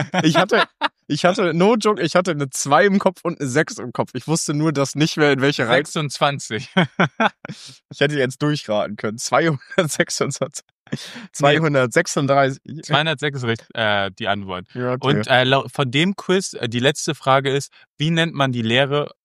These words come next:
Speaker 2: von den Versteinerungen?
Speaker 1: Geologie?
Speaker 2: Nein, Paläontologie.
Speaker 1: Ach so, weil, fa-, ach so, ich, ich war so bei Stein, aber okay, ja.
Speaker 2: Ja.
Speaker 1: Von sowas wie, äh,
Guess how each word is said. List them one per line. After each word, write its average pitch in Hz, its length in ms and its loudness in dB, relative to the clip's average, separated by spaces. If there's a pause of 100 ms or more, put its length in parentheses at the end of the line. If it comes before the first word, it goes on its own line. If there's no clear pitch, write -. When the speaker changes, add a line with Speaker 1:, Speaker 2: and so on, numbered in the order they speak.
(100)
Speaker 2:
von 120 440 -2
den 110 360 -2
Versteinerungen? 101 1300 -2 (2750)
Speaker 1:
Geologie? 101 680 -6 (520)
Speaker 2:
Nein, 107 440 0
Paläontologie. 107 1080 0 (600)
Speaker 1:
Ach 101 120 -10
so, 113 220 -2
weil, 101 280 0 (100)
fa-, - 240 -2
ach 107 100 0
so, 107 220 -4
ich, 98 160 -4 (300)
ich - 140 -8
war 110 100 4
so 104 100 0
bei 98 140 0
Stein, 110 420 0
aber 92 280 0
okay, 110 300 2
ja. 110 160 6 (140)
Speaker 2:
Ja. 107 160 -6
Speaker 1:
Von 120 160 4
sowas 113 280 2
wie, 110 240 2
äh, - 220 -6